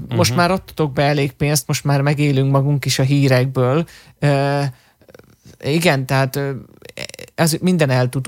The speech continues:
Speaker 1: kurvulni. Na most, amíg, hogyha meg lehetne valami olyat szervezni, ami tényleg önszerveződő, önfenntartó, nem a profit érdekli, és mondjuk, ö, a, a résztvevőknek a, az idejéből és energiából,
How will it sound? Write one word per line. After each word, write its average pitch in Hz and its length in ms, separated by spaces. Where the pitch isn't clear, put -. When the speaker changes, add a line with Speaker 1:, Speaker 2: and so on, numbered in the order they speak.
Speaker 1:
kurvulni. 120 560
Na 139 120
most, 139 240
amíg, 151 380
hogyha 143 300
meg 180 180
lehetne 190 320
valami 143 320
olyat 143 220
szervezni, 135 540
ami 127 140
tényleg 190 460
önszerveződő, 135 840
önfenntartó, 135 1200
nem 151 280
a 151 100
profit 131 420
érdekli, 127 560
és 143 200
mondjuk, 135 320
ö, 139 220
a, 127 300
a 135 100
résztvevőknek 135 880
a, 127 240
az 131 480
idejéből 131 600
és 127 140
energiából, 131 840